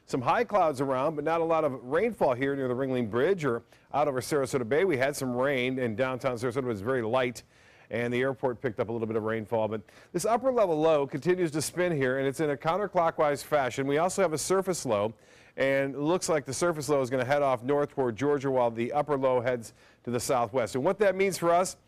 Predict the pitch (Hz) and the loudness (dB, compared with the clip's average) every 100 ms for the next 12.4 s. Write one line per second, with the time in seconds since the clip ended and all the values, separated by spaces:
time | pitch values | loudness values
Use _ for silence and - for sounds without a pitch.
0 | _ _ _ - 127 143 160 151 151 - | _ _ _ -4 -2 0 0 0 -2 0
1 | 151 151 139 151 139 135 127 147 135 143 | 0 0 0 -2 0 -2 0 0 0 -2
2 | 123 127 120 117 143 123 - 135 123 120 | 0 0 2 0 0 0 0 0 0 -2
3 | - 170 156 139 120 131 131 131 120 131 | -2 0 0 0 -2 -2 -2 -2 -2 -4
4 | 131 117 131 127 113 131 170 156 131 110 | -4 -2 -2 0 -2 -2 -2 -2 -2 -2
5 | 107 113 104 110 120 131 - - - - | -6 -10 -4 -2 -2 -8 -14 -20 -10 -4
6 | 143 165 143 233 202 156 196 208 175 156 | 0 0 0 0 0 0 2 2 2 2
7 | 143 151 175 160 143 143 156 - 139 143 | 0 0 0 0 -2 0 -2 0 -2 0
8 | 160 - 151 - 123 143 135 120 143 135 | -2 -2 -4 -4 -2 0 0 -2 -4 -2
9 | 135 - _ _ - - - 170 185 185 | -2 -4 _ _ -12 -12 -2 0 2 0
10 | 127 127 147 175 170 - 135 139 131 147 | -2 -2 -2 -2 -2 -2 0 0 0 -2
11 | 123 117 151 160 143 127 147 170 156 127 | -2 -2 0 2 0 -2 -4 -4 -4 0
12 | 151 151 147 | 0 0 -2